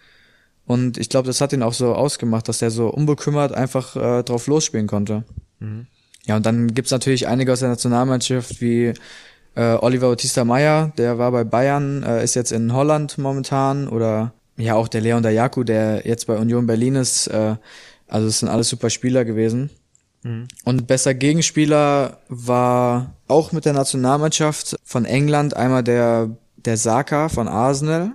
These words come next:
Speaker 2: Mhm.
Speaker 1: wo es natürlich schon auch krass ist, du spielst gegen den und jetzt, äh,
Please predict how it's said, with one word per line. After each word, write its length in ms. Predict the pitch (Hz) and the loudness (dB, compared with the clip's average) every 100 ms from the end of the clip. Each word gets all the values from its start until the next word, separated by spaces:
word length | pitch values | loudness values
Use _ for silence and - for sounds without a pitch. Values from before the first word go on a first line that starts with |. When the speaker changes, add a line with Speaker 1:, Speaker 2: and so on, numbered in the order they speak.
| - | -6
Speaker 2:
Mhm. 280 | 123 127 151 - - - - | -2 0 0 -4 -20 -20 -4
Speaker 1:
wo 200 | 127 156 | 2 4
es 60 | |
natürlich 320 | 156 151 143 | 4 2 2
schon 140 | 135 156 | 2 2
auch 140 | 143 | 0
krass 260 | - 127 - | 0 0 0
ist, 140 | 131 | -2
du 60 | 131 | -2
spielst 300 | - 135 - | -2 -2 0
gegen 240 | 139 147 | 0 2
den 140 | 139 139 | 0 0
und 140 | 131 | 2
jetzt, 220 | 123 - | 0 0
äh, 300 | 117 123 120 | 0 0 0